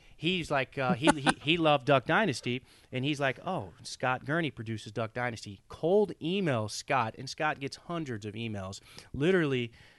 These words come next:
Scott's like, "Okay, what is this?" Responds to his email, looks at it, and it's a show about this guy, Dirty Andy, who's in the show, but it's like, "Can't do a show about Dirty Andy, but I like him. What else you got?" Well, and they start talking, you know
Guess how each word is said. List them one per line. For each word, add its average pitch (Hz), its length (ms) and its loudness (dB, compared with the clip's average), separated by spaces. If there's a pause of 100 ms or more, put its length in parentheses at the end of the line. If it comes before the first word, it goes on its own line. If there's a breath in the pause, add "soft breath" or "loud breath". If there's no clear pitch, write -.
(120)
Scott's 139 500 0
like, 123 200 -2
"Okay, 110 240 -6
what 98 180 -8
is 87 100 -14
this?" 78 200 -16 (100)
Responds 160 560 -2
to 147 100 -6
his 123 140 -2
email, 127 240 -2
looks 135 260 -2
at 123 160 -2
it, - 100 -10
and 117 120 -4
it's 110 120 -8
a 113 60 -8
show 131 220 0
about 117 320 -2 (240 loud breath)
this 117 100 -10
guy, 120 180 0
Dirty 113 380 0
Andy, 123 220 -4
who's 113 180 -6
in 196 140 2
the 147 80 0
show, 110 340 -4 (320 loud breath)
but 120 140 -4
it's 120 140 -8
like, 117 200 -8
"Can't 147 220 -2
do 143 80 -2
a 127 40 -4
show 135 200 -2
about 117 320 -4
Dirty 117 260 -4
Andy, 160 400 0 (220 soft breath)
but 120 100 -2
I 113 80 2
like 165 280 0
him. 127 120 -4
What 147 120 0
else 143 200 0
you 120 60 -10
got?" 123 340 0
Well, 113 340 -4 (240 soft breath)
and 107 100 -16
they 110 60 -6
start 110 260 -4
talking, 127 500 -2 (240 soft breath)
you 117 100 -10
know 110 220 -6